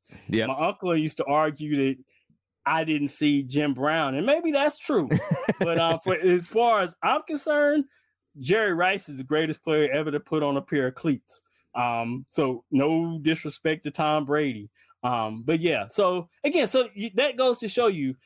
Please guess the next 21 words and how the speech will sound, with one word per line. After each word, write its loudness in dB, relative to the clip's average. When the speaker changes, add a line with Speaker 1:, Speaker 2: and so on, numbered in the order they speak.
Speaker 2:
how 0
my 0
biases 0
are 2
formed 2
in 2
my 2
childhood -2
<laughs> -4
of 0
the -2
players 2
that 0
are 4
my 0
favorites, -2
um, 0
are 2
who 0
I 2
think -6